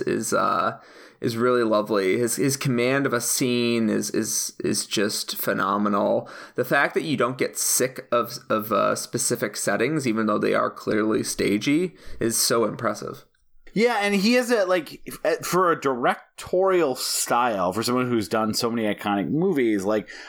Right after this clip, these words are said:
Speaker 2: I don't think he's considered, like, one of the auteurs or one of the amazing directors, but I think in some ways he should be, because, like, his movies are, like, Star Trek The Motion Picture, we talked about how much we both like that on our Star Trek.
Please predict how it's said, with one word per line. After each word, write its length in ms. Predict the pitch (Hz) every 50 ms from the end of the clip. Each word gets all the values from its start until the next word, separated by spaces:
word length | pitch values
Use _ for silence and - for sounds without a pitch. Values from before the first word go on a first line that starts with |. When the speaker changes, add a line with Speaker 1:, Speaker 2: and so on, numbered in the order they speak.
| - - -
Speaker 2:
I 40 | 127
don't 200 | 156 208 240 240
think 120 | - 220 165
he's 120 | 143 131
considered, 440 | - 127 123 123 - 135 135 127 120
like, 200 | 104 107 107 -
one 180 | 82 104 110 110
of 60 | 107
the 120 | 104 101
auteurs 440 | 98 92 - - - 101 98 101 92
or 60 | 98
one 100 | 90 92
of 40 | 98 95
the 60 | 95
amazing 340 | 92 98 101 92 85 95 87
directors, 640 | 95 110 - - - - 92 87 90 87 87 - - - - - - - - - _ _ -
but 180 | - 151 156 - -
I 100 | - 151
think 340 | 151 - 285 339 240 - - 120
in 100 | 127 120
some 180 | - 208 247
ways 200 | 294 180 160 -
he 100 | - 120
should 240 | 107 - - - 220
be, 160 | 160 120 101
because, 380 | 95 87 110 - - 127 117 -
like, 180 | 131 123 -
his 240 | - - 208 247 233
movies 540 | 208 185 180 202 208 175 165 139 127 117 117 - -
are, 580 | 117 107 107 104 101 101 101 101 101 95 - - - - - - - - - - _ _ _ _ _ _ _ _ _ _
like, 220 | - 120 127 120 -
Star 160 | - 143 151
Trek 180 | 147 175 151 -
The 80 | 147
Motion 260 | 147 143 143 135 127
Picture, 320 | 123 123 135 - - 151 135
we 140 | 120 120 110
talked 260 | 117 120 104 - -
about 180 | 110 104 98
how 100 | 101 110
much 180 | 104 107 104 -
we 80 | 113 98
both 260 | 85 92 98 95 -
like 200 | 92 90 90 -
that 260 | 170 170 170 170 170
on 160 | - 117 104
our 100 | 104 113
Star 280 | 110 - - 135 127 127
Trek. 420 | - - 139 131 127 - - -